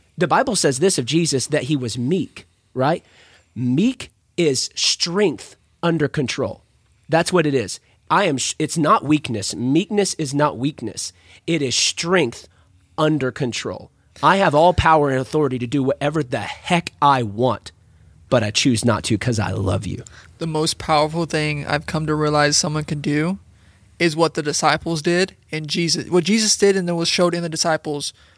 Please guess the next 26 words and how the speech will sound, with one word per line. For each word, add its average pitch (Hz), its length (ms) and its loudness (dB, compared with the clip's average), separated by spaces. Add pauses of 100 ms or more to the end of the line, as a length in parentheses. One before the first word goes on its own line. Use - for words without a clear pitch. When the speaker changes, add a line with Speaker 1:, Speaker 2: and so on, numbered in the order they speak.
(220)
Speaker 2:
being 185 280 -2
crucified 208 680 2
on 196 120 -2
behalf 170 560 -2 (400)
of 175 440 0 (520)
somebody 196 720 0 (100)
else, 165 720 -2
Speaker 1:
Right. 110 300 -2 (200)
Speaker 2:
having 214 380 0
the 220 80 4
ability 202 360 4
to 202 80 -2
get 190 140 2
out 185 160 4
of 190 100 -2
it, 202 140 -2
but 185 140 0
enduring 175 420 -4
something 165 260 -6
for 185 60 -14
somebody 160 340 -4
else, 156 300 0
like 160 180 -2
the 180 100 -2
apostles 175 480 0
did 160 240 -2